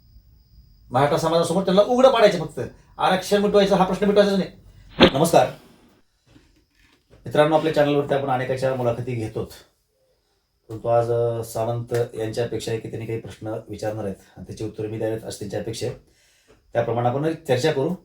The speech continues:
आणि चर्चेतून काय निष्पन्न होते बघू. विषय असणार आहे मराठा आरक्षण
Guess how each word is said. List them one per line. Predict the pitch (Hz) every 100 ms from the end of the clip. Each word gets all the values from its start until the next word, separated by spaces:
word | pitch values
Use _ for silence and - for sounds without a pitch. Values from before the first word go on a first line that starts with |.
| _ _ _ _
आणि | - 117
चर्चेतून | - 110 120 117 113
काय | 113 110
निष्पन्न | 101 110 101
होते | 101
बघू. | 98 120 139 _ _ _ _ _
विषय | 117 123
असणार | 120 120 117
आहे | 123 123 _ _ 101
मराठा | 101 98 110
आरक्षण | - 95 -